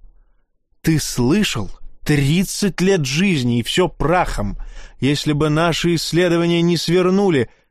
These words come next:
ты представляешь, какой у них научный потенциал? У нас уже были результаты!" "Я знал, что ты на это купишься", кивнул небритый. "Я видел твоё досье".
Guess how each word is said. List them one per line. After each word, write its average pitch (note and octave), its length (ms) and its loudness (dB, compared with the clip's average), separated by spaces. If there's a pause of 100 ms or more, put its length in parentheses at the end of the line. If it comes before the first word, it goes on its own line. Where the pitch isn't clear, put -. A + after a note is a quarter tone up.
(200)
ты F#3+ 120 0
представляешь, F#3+ 880 2
какой A3 420 2
у - 20 4
них F#3+ 200 2
научный E3 540 2
потенциал? C#3 760 -2 (400)
У D3+ 140 2
нас D#3+ 380 2
уже F#3+ 260 2
были G3 300 2
результаты!" G3 1040 2 (880)
"Я - 300 2
знал, F3 400 2
что - 240 -4
ты A#2 140 -2
на A2+ 200 0
это A2+ 180 -2
купишься", A#2 680 -4 (680)
кивнул A#2+ 360 0
небритый. A#2+ 760 0 (640)
"Я A#3 240 2
видел G#3+ 400 2
твоё E3+ 340 2
досье". B2 540 0